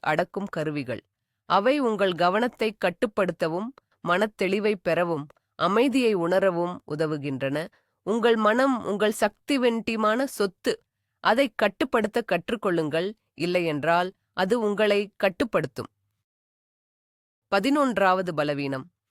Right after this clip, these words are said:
எல்லாவற்றையும் தனிப்பட்ட முறையில் எடுத்துக்கொள்வது. மற்றவர்களின் வார்த்தைகள் மற்றும் செயல்கள் உங்களை எளிதில் பாதிக்கிறதா?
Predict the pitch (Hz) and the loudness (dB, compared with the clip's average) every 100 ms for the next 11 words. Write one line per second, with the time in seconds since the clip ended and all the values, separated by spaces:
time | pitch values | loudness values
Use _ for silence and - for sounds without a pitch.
0 | _ _ - 202 240 311 311 233 220 220 | _ _ -4 -2 4 4 4 0 0 0
1 | 277 - 202 269 _ 247 214 240 220 185 | -2 0 -2 -2 _ -4 -2 -4 0 0
2 | 185 185 240 180 185 208 - 143 127 120 | 0 -2 -4 -4 -4 -4 -4 -4 -6 -10
3 | _ _ _ _ 196 220 339 320 285 214 | _ _ _ _ -2 0 0 4 2 2
4 | 220 214 180 175 220 - 247 214 226 247 | 0 0 2 4 4 2 0 0 -2 0
5 | 190 180 190 196 190 208 233 214 214 156 | -2 -2 -6 -2 0 0 0 -2 -2 -4
6 | 170 180 180 175 - 165 202 240 294 202 | -2 0 0 -2 -4 -2 -2 0 0 2
7 | 190 190 - 190 175 175 | 2 0 -4 -2 0 0